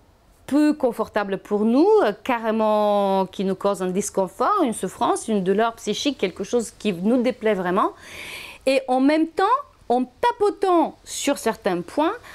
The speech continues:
on va faire en sorte qu'on va diminuer nettement l'intensité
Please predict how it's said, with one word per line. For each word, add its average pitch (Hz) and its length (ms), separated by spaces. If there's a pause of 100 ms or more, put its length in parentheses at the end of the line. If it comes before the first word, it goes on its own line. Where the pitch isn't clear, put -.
(260)
on 262 100
va 330 100
faire 415 240
en 330 140
sorte - 540 (200)
qu'on 294 160
va 320 140
diminuer 392 960 (280)
nettement 269 520
l'intensité 254 920